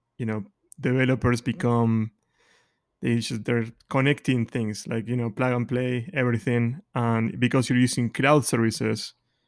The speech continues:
now there are more tools for companies to carry out surveillance and monitor what people are doing all the time and, like, a bunch of stuff that I don't,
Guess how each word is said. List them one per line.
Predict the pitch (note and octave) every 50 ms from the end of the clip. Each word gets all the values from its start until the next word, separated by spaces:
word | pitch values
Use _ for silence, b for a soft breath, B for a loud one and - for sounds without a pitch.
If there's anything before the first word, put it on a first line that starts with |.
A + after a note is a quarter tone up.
| _ _ -
now | B2+ B2 B2 C3 C#3 C#3+ C#3+ C#3 C3 B2+ B2 A#2+ C3 C#3+ - _ -
there | C#3 B2 B2
are | B2 A#2+
more | A#2+ B2 B2+ B2+
tools | B2+ - - D#3+ E3+ D#3+ C#3+ C3+ A#2+ -
for | - - A#2 A2+ A#2 A2+
companies | - - - C#3+ D3 C3 - A#2 A#2 A2+ A2+ A#2 A#2+ - - _
to | - A#2+ A2+ A2+ A2+ A2 -
carry | - C3 B2+ B2 A#2+
out | A#2 A2+
surveillance | - - - A2+ A2+ A#2 A2+ A2+ - C#3 - - - - - _ _ _ _ _ _ _ _ _ _ _ _ -
and | A#2 A2+ A2 A2 A2
monitor | A#2 B2+ C3 C3+ B2+ A#2 B2+ A#2+ A#2+ -
what | - D3 C3 A#2+ G2+
people | - A#2 A#2 A2+
are | A2
doing | A2+ A2 B2+ B2+ B2+ B2
all | B2+
the | B2 B2
time | A#2 - A#2+ A#2+ A#2+ B2 B2 A#2+ A2+
and, | A2 A#2 A#2 A#2 A2+
like, | B2+ B2+ -
a | -
bunch | - A#2+ A#2 A2+ -
of | A#2 -
stuff | - - A#2+ A2+ -
that | - -
I | - B2
don't, | A#2 A2 A2 A2 G#2+ -